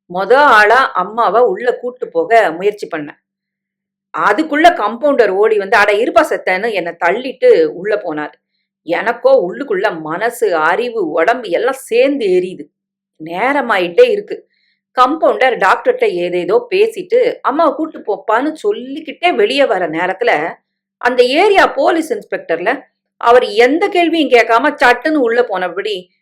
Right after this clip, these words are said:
"என்ன டாக்டர் சார், நல்லா இருக்கீங்களான்னு?" கேட்டுக்கிட்டே உள்ள போய் உட்கார்ந்துட்டாரு. சும்மாவே ஆளுக்கு பத்து நிமிஷம் எடுத்துப்பாரு அந்த வள்ளல் டாக்டர்.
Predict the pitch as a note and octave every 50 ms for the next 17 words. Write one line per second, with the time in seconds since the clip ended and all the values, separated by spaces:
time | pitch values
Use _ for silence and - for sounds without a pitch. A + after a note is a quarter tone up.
0 | _ _ F#3 G3+ A3 A3 G3 G3+ G3 G3 - - F#3 F3+ G3+ G#3 A#3+ C#4+ D4+ D4
1 | - _ _ F#3+ G3+ A3 G#3+ G3 - G#3 F#3 F3+ F3 F3 F#3 A#3+ C#4 C#4 - -
2 | G#3 G#3 G#3 G#3+ - F#3 F3+ B3+ C4+ A#3+ E3 D#3 F3+ G#3+ A#3+ D4 - - F3+ F#3+
3 | F#3 F3 - F3+ E3 D#3+ D3+ - D#3+ D3 - - _ _ _ _ _ _ _ _
4 | _ _ _ _ _ _ - D4+ D#4+ F4 F#4 G4 F#4+ F4+ E4+ D#4 F4+ F#4+ F4+ A#3
5 | G3+ G#3+ A#3+ C4 D4 D4 C#4+ - C#4 - - F#3+ F#3 - - D4 C#4 C#4+ C#4 C#4
6 | - D4+ C4+ G#3+ F#3 F3+ G#3+ F#3 F#3 F3+ F3 G3+ G3 F3+ D#3+ D#3 D#3+ D3+ E3 E3+
7 | F3+ F3 D#3 D3 C#3+ - _ - D3+ E3+ - - _